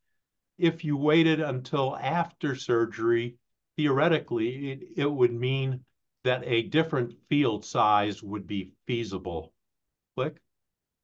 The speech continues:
And the postoperative fields, because you have to incorporate that entire surgical field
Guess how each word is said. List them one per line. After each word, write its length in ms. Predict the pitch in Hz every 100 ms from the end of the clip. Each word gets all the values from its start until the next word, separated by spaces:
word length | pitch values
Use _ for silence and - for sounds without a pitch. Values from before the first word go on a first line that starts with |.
| _ _ _ _ _ _ _ _ _ _ _ _ _ _ -
And 300 | 160 143 - _ _ _ _ _
the 140 | 127 139 - - _
postoperative 800 | 185 202 202 165 143 151 123 120
fields, 380 | - 139 123 123
because 360 | - 123 131 120
you 120 | 135
have 260 | 156 165 165
to 180 | 151 127
incorporate 720 | 120 - 165 165 123 120 -
that 180 | 123 120
entire 480 | 113 104 151 135 117
surgical 560 | - 135 139 135 117
field 460 | 110 117 104 101